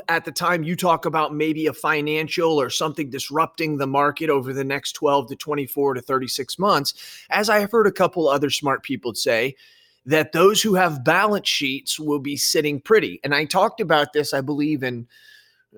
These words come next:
number episode one, two, or three, something around there. And I brought up you in that conversation that we had. And I'm helping understand, 'cause I don't think a lot of under, agents understand that a P and L profitable doesn't necessarily mean that you're building a great balance sheet,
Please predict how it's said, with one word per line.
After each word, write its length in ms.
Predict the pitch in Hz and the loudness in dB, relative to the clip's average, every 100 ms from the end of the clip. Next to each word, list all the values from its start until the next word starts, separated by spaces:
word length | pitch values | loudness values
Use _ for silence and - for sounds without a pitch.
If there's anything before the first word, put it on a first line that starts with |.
| - - 139 | -20 -16 -4
number 360 | 160 160 156 156 | 0 4 4 4
episode 560 | 165 156 - 156 147 123 | 2 0 4 6 6 2
one, 340 | 156 165 165 | 2 2 0
two, 240 | 160 151 | 2 2
or 60 | 139 | 2
three, 320 | 117 147 143 | -4 -2 -2
something 360 | - 156 151 139 | -2 -4 -4 -4
around 300 | 123 120 120 | -2 -2 -2
there. 180 | 120 131 | -4 -2
And 120 | 139 | -2
I 80 | 135 | 0
brought 320 | 151 156 156 | 4 4 4
up 180 | 147 139 | 2 -2
you 460 | 175 165 131 135 151 | 0 2 2 -2 2
in 200 | 151 151 | 2 2
that 160 | 139 | -4
conversation 840 | - 143 131 123 - 139 - 135 | -2 -4 -2 -4 -2 -2 -2 -4
that 220 | 120 120 123 | -4 -4 -4
we 140 | 117 | -8
had. 500 | 127 185 127 82 101 _ - - _ - | -4 -2 -2 -4 -12 _ -20 -20 _ 0
And 440 | 160 156 147 143 - _ - | 4 4 4 0 -8 _ -2
I'm 140 | 165 | 2
helping 400 | 180 233 - 277 | 4 4 4 -2
understand, 640 | 202 160 147 - 165 156 156 | 0 0 0 -2 -2 -2 -2
'cause 140 | 156 | -4
I 100 | 139 | -2
don't 120 | 240 | -2
think 140 | 254 233 | -2 0
a 60 | |
lot 160 | 196 180 | 2 4
of 80 | 143 | 2
under, 160 | 165 165 | 0 0
agents 340 | 170 160 147 | -2 -2 -2
understand 680 | 160 143 - 202 247 208 147 | -2 -2 -4 -4 0 2 2
that 120 | 135 | -2
a 120 | 139 | -2
P 300 | - - 240 | -6 -4 2
and 120 | 180 - | 2 2
L 240 | 202 175 | 2 2
profitable 720 | - 170 180 202 151 120 120 | 2 4 4 4 -2 -4 -4
doesn't 360 | 113 151 143 147 | 0 0 0 -6
necessarily 640 | 143 - 127 147 143 127 | -6 -6 -4 -2 -2 -4
mean 400 | 117 156 175 139 | -6 -4 -4 -4
that 140 | 120 110 | -4 -4
you're 100 | 123 | -2
building 380 | 139 135 127 113 | 0 0 -2 -8
a 40 | |
great 300 | 107 131 98 | -2 -2 0
balance 400 | 120 156 143 - | 0 2 0 -4
sheet, 320 | - 120 107 | -4 -4 -6